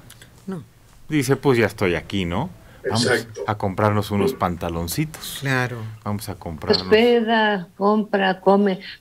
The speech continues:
Speaker 4: Pero yo creo que tiene capacidad para todo eso. Doscientos millones los puede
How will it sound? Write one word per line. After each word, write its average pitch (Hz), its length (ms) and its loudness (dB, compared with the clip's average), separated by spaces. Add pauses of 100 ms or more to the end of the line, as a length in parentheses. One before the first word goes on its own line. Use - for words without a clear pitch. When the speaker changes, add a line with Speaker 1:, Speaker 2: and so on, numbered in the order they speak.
Speaker 4:
Pero 220 180 8
yo 269 140 4
creo 349 100 2
que 277 140 0
tiene 269 200 2
capacidad 208 460 2
para 214 240 4
todo 185 280 0
eso. 185 260 -2
Doscientos 262 520 0
millones 226 380 4
los 156 160 -4
puede 202 460 6